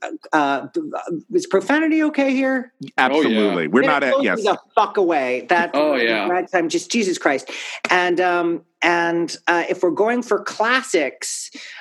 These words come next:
Speaker 1: um, uh, it's My Fair Lady. Just the construction of My Fair Lady, um, and the score is, is, is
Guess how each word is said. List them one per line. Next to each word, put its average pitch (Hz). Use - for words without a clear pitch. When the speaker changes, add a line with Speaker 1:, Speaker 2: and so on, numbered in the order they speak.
Speaker 1:
um, 160
uh, 151
it's 170
My 170
Fair 156
Lady. 123
Just 160
the 170
construction 165
of 151
My 147
Fair 139
Lady, 127
um, 127
and 127
the 123
score 123
is, 127
is, 131
is 123